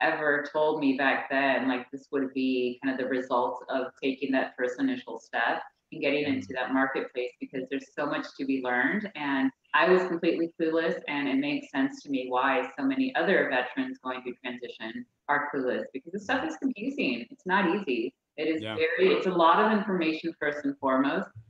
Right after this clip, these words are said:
Speaker 1: but secondly, um, it's not exactly, like, clear cut, like, "All right, here, let's just, you know, outline it for you in a way that's gonna make sense and you have all the clarity in the world." It's a lot of self-discovery that you have to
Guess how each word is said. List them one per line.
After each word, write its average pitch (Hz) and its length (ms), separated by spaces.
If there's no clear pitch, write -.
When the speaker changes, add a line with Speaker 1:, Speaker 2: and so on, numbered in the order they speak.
Speaker 1:
but 160 180
secondly, 151 760
um, 139 240
it's 139 220
not 160 260
exactly, 170 480
like, 151 340
clear 165 280
cut, 196 240
like, 139 180
"All 220 80
right, 202 340
here, 180 240
let's 175 240
just, 180 180
you 233 100
know, 151 280
outline 175 460
it 165 180
for 196 80
you 170 200
in 165 80
a 165 60
way 160 140
that's 160 220
gonna 160 180
make 156 240
sense 151 400
and 160 200
you 143 180
have 143 140
all 147 180
the 147 60
clarity 143 340
in 127 80
the 127 40
world." 147 300
It's 139 200
a 143 40
lot 147 260
of 151 220
self-discovery 135 840
that 113 160
you - 100
have 110 160
to - 100